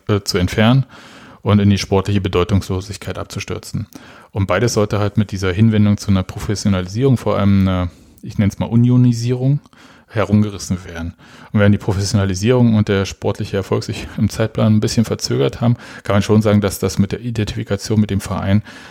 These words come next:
nach einem kurzen Tief in der Regionalliga-Saison eigentlich konstant verstärkt hat.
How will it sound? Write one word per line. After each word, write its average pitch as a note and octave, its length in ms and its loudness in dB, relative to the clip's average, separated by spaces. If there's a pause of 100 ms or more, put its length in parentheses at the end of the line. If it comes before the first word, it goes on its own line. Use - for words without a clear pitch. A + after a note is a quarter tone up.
(120)
nach F#2 100 2
einem F#2+ 140 6
kurzen A2 360 0
Tief - 180 -4
in G#2 100 4
der F#2 120 2
Regionalliga-Saison F#2 1080 0
eigentlich F#2 340 0
konstant - 400 0
verstärkt G2 440 -4
hat. D#3+ 220 0